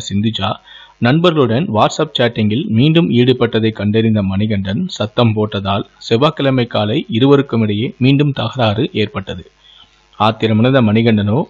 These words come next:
மனைவியான சிந்துஜா கழுத்தில் கத்தியால் குத்தியும் உள்ளார். படுகாயமடைந்த அவர் இரத்த வெள்ளத்தில் படுக்கையிலேயே பரிதாபமாக உயிரும் இழந்தார்.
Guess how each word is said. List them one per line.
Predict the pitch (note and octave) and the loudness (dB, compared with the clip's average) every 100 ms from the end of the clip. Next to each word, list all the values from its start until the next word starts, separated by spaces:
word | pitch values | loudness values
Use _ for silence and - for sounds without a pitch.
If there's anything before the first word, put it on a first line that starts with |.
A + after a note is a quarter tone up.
| G#2+ | 0
மனைவியான | A#2 C#3+ C3 B2 G#2 | 2 4 2 2 0
சிந்துஜா | G#2+ A#2 B2+ A#2+ A#2 | 0 2 2 0 0
கழுத்தில் | G2+ F#2+ G2 A#2 E3 - | -4 -6 -4 -4 -4 -4
கத்தியால் | A2+ - B2+ C#3 A#2+ | -4 0 0 0 -4
குத்தியும் | G#2+ A#2 A2+ F#2+ | -6 -4 -4 -4
உள்ளார். | F#2 A#1+ - _ _ _ _ - | -6 -10 -14 _ _ _ _ 0
படுகாயமடைந்த | B2 C3 B2 A2+ A2+ A2 G#2 | 2 4 4 2 0 0 -2
அவர் | G2+ B2+ - A2+ | -2 -2 -4 -2
இரத்த | A2 A2+ D3+ | -2 2 2
வெள்ளத்தில் | C3 B2+ G#2+ - - | 2 0 -2 -4 -2
படுக்கையிலேயே | A2+ C#3 D3+ C#3 B2 A#2 C3 | 0 2 2 4 4 2 0
பரிதாபமாக | G#2 A2+ A#2+ A#2 G2+ G2 G#2+ E3 C#3+ | -2 2 2 2 0 -6 -6 -8 -2
உயிரும் | A2 C3 A#2+ | 0 2 2
இழந்தார். | G2 F#2 E2+ - | 0 -6 -8 -12